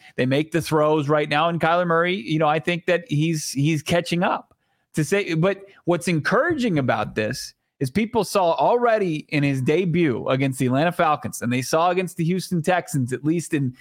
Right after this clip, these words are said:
between the twenties, because they weren't too solid in the, in the red zone. They just weren't great in the red zone really at all. Um, that they see a quarterback that's top ten caliber, that projects once he gets, uh,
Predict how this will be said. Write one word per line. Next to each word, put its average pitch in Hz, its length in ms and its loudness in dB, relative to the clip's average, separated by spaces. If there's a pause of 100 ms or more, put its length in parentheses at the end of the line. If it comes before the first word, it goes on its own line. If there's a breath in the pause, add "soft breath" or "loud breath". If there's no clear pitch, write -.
(160 loud breath)
between 185 420 -2
the 180 100 0
twenties, 165 460 -2
because 131 320 0
they 139 80 2
weren't 156 240 -2
too 156 160 -4
solid 151 360 0
in 135 120 0
the, 135 100 -4
in 131 80 0
the 131 80 2
red 151 260 2
zone. 110 300 -2 (340 loud breath)
They 131 120 -2
just 135 160 -2
weren't 143 160 0
great 131 140 2
in 120 60 -2
the 117 60 -2
red 113 220 0
zone 110 180 -2
really 123 280 2
at 110 60 0
all. 123 380 0 (320 loud breath)
Um, 131 540 0
that 160 260 0 (160)
they 151 320 0
see 185 400 0
a 151 140 -2
quarterback 156 800 0
that's 143 480 -2 (560 soft breath)
top 165 260 0
ten 151 200 0
caliber, 123 520 -2 (460)
that 143 320 -2
projects 165 720 0
once 165 280 0
he 180 160 0
gets, 156 380 -4 (340 loud breath)
uh, 135 140 0